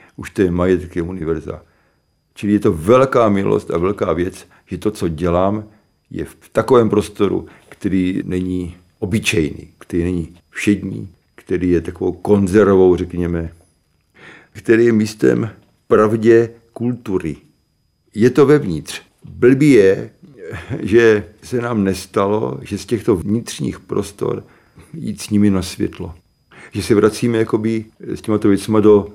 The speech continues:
tlustých zdí rotund, eh, protože to musí být chráněný před tím jaksi pohanstvím a lesklým ďáblem, o kterém jsme mluvili. Eh, tak musíme hledět na to, aby ty věci v té intimitě sakrálního prostoru byly co nejkvalitnější,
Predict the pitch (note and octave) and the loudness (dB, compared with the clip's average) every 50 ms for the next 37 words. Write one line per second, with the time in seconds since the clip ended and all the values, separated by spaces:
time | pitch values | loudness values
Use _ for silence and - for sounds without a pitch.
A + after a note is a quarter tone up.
0 | _ _ - G#2 G2 F#2 - - - G#2+ G#2+ G2+ F2+ E2 D#2 F2+ G2 G2 F#2 G2+ | _ _ -8 -8 -8 -8 -8 -6 -4 -2 -2 -2 -2 -4 -4 -2 0 2 2 0
1 | G2 G2 - - E2 E2+ E2+ - - _ _ _ - - - _ _ _ - - | -2 -2 -10 -12 -12 -12 -14 -16 -20 _ _ _ -20 -20 -20 _ _ _ -6 -4
2 | F#2 F2+ F2+ - - G2 F#2+ E2+ E2+ G#2+ G2+ F2+ - - G2+ E2+ - - G2+ F#2 | -2 -2 -2 -4 -4 -4 -4 -2 -2 -2 -2 -2 -4 -8 -10 -10 -8 -6 -2 0
3 | G2 F#2+ F#2+ G2 G2 G2 G2 G2 G2 G2+ G#2 G2+ - _ _ _ _ _ _ _ | 0 0 2 0 0 0 0 0 -2 -2 -4 -6 -10 _ _ _ _ _ _ _
4 | _ - - - F#2+ - - G2 F2+ F2+ F#2 - - - G2 - - - _ _ | _ -10 -8 -8 -8 -6 -6 -6 -4 -4 -6 -6 -6 -8 -8 -8 -8 -18 _ _
5 | _ E2+ E2+ F2+ F#2+ F#2 F2+ - - - G#2+ G2+ G2+ G#2+ - - F#2+ F2 E2+ - | _ -4 -2 0 -2 -2 -2 -6 -12 -8 -6 -4 -2 -2 -2 -4 -6 -10 -14 -16
6 | _ _ _ - E2+ F2 E2+ - - - G#2 G2 F#2 F#2 F2+ F#2 F2 F#2 G2 F#2+ | _ _ _ -2 -2 -2 -2 -4 -4 0 2 2 4 4 4 2 2 0 -2 -4
7 | F#2+ - G#2 G#2+ A2+ A2+ A2 _ G#2+ F#2+ F2 F#2+ F#2+ F#2 F#2 F#2+ F2+ F2+ F#2+ F#2+ | -4 -4 -4 -4 -8 -12 -6 _ -2 -2 0 0 0 0 0 2 2 2 2 2
8 | G#2+ G#2+ G#2+ - _ _ _ _ _ _ _ _ _ _ _ _ _ - G#2+ - | 0 -2 -4 -12 _ _ _ _ _ _ _ _ _ _ _ _ _ -4 -4 0
9 | - G2 - A2 G#2 G2+ F#2+ - B2 G#2+ F#2 G2+ G#2 G#2+ A2+ F#2 G2 F2+ - - | 0 0 2 2 0 0 -2 -2 -2 2 2 4 4 4 4 4 2 -2 2 2
10 | A2+ A#2 A#2+ G2+ F#2+ G2+ G2+ - G2 F#2 G2 G2 G2 - - A2 G#2+ G#2+ G#2 G#2+ | 2 2 2 0 0 0 0 0 0 2 0 0 0 -4 -2 -2 -2 -2 -4 -10
11 | - _ _ _ _ - - G2 - - - A2 G2+ - A#2 A2 A2 F2+ - A#2 | -20 _ _ _ _ -20 -20 -20 -20 -6 -2 -2 0 0 0 0 0 0 2 2
12 | G#2+ G#2+ A2 G#2+ G#2+ - - A2 G#2 - - G2 - G#2 G2+ G#2 G#2 G2 F#2 F2 | 2 2 2 0 -2 0 0 0 0 0 -2 -2 0 2 2 2 2 2 0 -2
13 | - - - - - G2+ F#2+ F2 F#2+ F#2+ - - F#2+ F2+ F2 F#2 G#2 - G2 F#2+ | -6 -12 -10 -4 -2 -2 0 0 -2 -4 -4 -4 -4 -2 -2 -4 -4 -2 -2 -2
14 | F#2+ - - - G#2+ A2 G#2 G#2 - - A#2+ B2 B2+ B2+ B2+ A#2+ | -2 -2 -4 -6 -6 -6 -6 -6 -8 -10 -8 -8 -8 -8 -12 -14